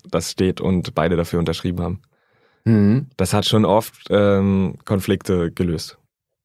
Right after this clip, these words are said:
Speaker 2: Ah, okay. Kannst du irgendein Beispiel nennen?
Speaker 1: Mm, Beispiel wä-, wäre genau sowas mit dem Tagesspiegel, ähm,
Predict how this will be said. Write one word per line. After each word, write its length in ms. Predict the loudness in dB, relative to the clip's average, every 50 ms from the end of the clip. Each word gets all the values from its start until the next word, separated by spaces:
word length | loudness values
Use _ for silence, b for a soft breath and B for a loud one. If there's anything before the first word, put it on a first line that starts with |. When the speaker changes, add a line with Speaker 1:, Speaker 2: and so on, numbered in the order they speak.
| _
Speaker 2:
Ah, 280 | -2 0 0 0 0 0
okay. 380 | -2 -2 0 0 0 0 -2 -4 -6
Kannst 300 | -4 -2 -2 -2 -2 0
du 260 | 0 2 2 2 2 2
irgendein 280 | 0 0 0 0 0
Beispiel 400 | 0 -2 -2 -4 -2 -2 0 2
nennen? 360 | 2 2 0 0 -2 -6 -10 _ _ _ _ -2
Speaker 1:
Mm, 500 | 0 0 2 2 2 2 2 2 0 -2 -4 -8 _ _ _ _ _ _ -8
Beispiel 800 | -4 -2 0 0 -2 -2 -2 0 0 2 4 4 4 2 2 0
wä-, 260 | 0 0 0 2 2 0
wäre 240 | 2 2 2 2
genau 260 | 2 2 2 2 2 2
sowas 340 | 2 2 2 2 2 0
mit 120 | 0 0 0
dem 100 | 0 -2
Tagesspiegel, 720 | -2 -2 -2 -2 -4 -4 -2 0 0 2 2 2 2 2 2
ähm, 380 | 2 2 2 4 4 2 2 0